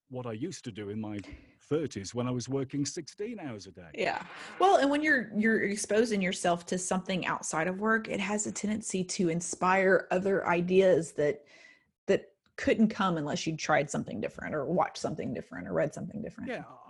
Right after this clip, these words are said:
Speaker 1: I think you're absolutely right. Yeah, I, I think, um, looking at what everybody else is doing, I mean, I mean, I'm, I'm not ashamed to admit that the idea for the Better website for a fiver came from Mike Vardy, who's a pro-, product-, productivity, God,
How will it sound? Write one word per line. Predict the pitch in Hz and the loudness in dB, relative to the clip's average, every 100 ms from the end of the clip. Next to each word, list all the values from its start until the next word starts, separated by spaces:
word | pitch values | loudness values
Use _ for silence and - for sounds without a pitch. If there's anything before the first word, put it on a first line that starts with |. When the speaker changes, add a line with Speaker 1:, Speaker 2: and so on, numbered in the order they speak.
| - | -14
Speaker 1:
I | |
think | 175 240 - | -10 -10 -10
you're | 190 | -10
absolutely | 151 - 147 139 123 | -10 -8 -10 -8 -8
right. | 143 151 135 | -6 -8 -8
Yeah, | 156 156 139 | -6 -6 -6
I, | 135 143 | -8 -8
I | |
think, | 131 170 143 | -4 -4 -2
um, | 147 131 131 139 | 0 2 2 0
looking | 151 - 147 | -6 -4 -2
at | 131 | -2
what | 127 131 | -4 -4
everybody | 127 127 123 123 123 | -4 -4 -4 -4 -6
else | 117 110 - | -6 -8 -10
is | 110 | -8
doing, | - 147 135 127 | -4 -2 0 0
I | |
mean, | 123 127 | 0 -2
I | 147 | -2
mean, | 139 | -2
I'm, | 135 135 139 | -2 -4 -4
I'm | 139 | -4
not | 127 | -4
ashamed | 110 - 123 113 | -6 -8 -6 -6
to | 117 | -6
admit | 107 110 107 | -6 -6 -8
that | - 101 | -12 -8
the | 113 | -6
idea | 113 110 101 107 104 | -6 -6 -8 -6 -8
for | - | -10
the | 101 | -12
Better | 95 113 - 104 90 - | -12 -12 -10 -12 -12 -12
website | 107 - 110 95 | -12 -12 -12 -12
for | 107 | -12
a | 95 | -12
fiver | - 120 117 85 87 - - - | -10 -10 -10 -14 -20 -20 -20 -10
came | 135 123 | -6 -6
from | 120 123 113 110 104 _ | -6 -6 -4 -6 -10 _
Mike | 127 123 - - _ | -6 -6 -8 -18 _
Vardy, | 147 160 131 98 82 - | -8 -8 -8 -10 -12 -14
who's | 110 98 | -12 -10
a | 101 - | -12 -12
pro-, | - 107 _ | -14 -14 _
product-, | - 117 117 _ _ _ | -14 -12 -12 _ _ _
productivity, | 135 123 - _ 160 131 127 101 85 _ _ _ _ _ | -16 -16 -18 _ -16 -16 -12 -12 -12 _ _ _ _ _
God, | _ | _